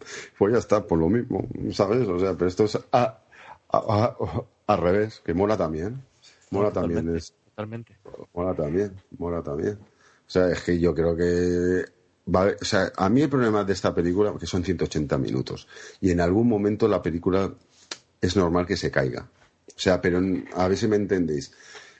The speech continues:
Speaker 1: Que se caiga porque no puedes estar ciento ochenta minutos
Speaker 2: Vale,
Speaker 1: con
Speaker 2: pero es diferente, es diferente el concepto de la película se cae, no diría yo se cae, sino que tiene momentos
Speaker 1: No,
Speaker 2: de
Speaker 1: no, que tendrá
Speaker 2: transición,
Speaker 1: momentos de bajón,
Speaker 2: momentos
Speaker 1: perdón. Tendrá
Speaker 2: Ah,
Speaker 1: momentos
Speaker 2: se
Speaker 1: de
Speaker 2: me
Speaker 1: bajón.
Speaker 2: hace larga.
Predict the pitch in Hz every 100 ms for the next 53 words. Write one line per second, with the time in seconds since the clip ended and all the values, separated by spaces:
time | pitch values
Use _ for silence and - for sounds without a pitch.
0 | _ - 98 98 107 113 123 120 98 98
1 | 101 110 104 110 - 110 117 101 107 107
2 | 104 104 107 110 110 - 123 92 90 113
3 | 139 190 175 151 156 147 139 127 143 175
4 | 160 147 147 131 117 113 131 127 113 107
5 | 101 98 101 117 127 131 120 113 _ _
6 | _ _ _ - - 107 135 147 170 175
7 | - - 120 127 151 156 147 151 143 123
8 | 147 - 123 101 98 117 127 123 131 139
9 | 135 143 170 156 127 127 143 147 175 175
10 | 175 143 139 131 139 156 117 104 _ _
11 | _ 117 117 127 135 139 151 139 120 180
12 | - 175 165 139 92 82